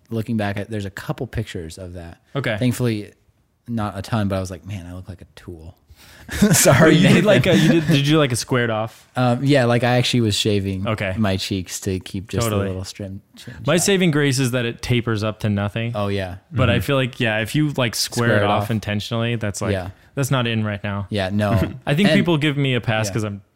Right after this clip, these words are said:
Speaker 2: can't do it.
Speaker 1: There you go.
Speaker 3: Mm-hmm.
Speaker 1: Yeah, and, like, you, like, I look at yours and I'm like,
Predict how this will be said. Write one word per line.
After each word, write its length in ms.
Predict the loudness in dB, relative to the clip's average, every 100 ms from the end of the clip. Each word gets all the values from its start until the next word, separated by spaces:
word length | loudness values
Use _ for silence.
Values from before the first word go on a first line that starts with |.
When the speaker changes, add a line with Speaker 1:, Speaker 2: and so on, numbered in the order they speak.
| _ _
Speaker 2:
can't 220 | -10 -10
do 120 | -8 -10
it. 120 | -6
Speaker 1:
There 140 | -6
you 100 | -6 -8
go. 140 | -14 -16 -6
Speaker 3:
Mm-hmm. 200 | -4 0
Speaker 1:
Yeah, 100 | 0
and, 220 | 2 2
like, 240 | 2 -2 -2
you, 180 | -4 -4 -10 -20 -14 -6
like, 200 | -2 2
I 80 | 2
look 180 | 2 0
at 140 | 0
yours 200 | 0 0
and 80 | -2
I'm 140 | -4
like, 220 | -6 -10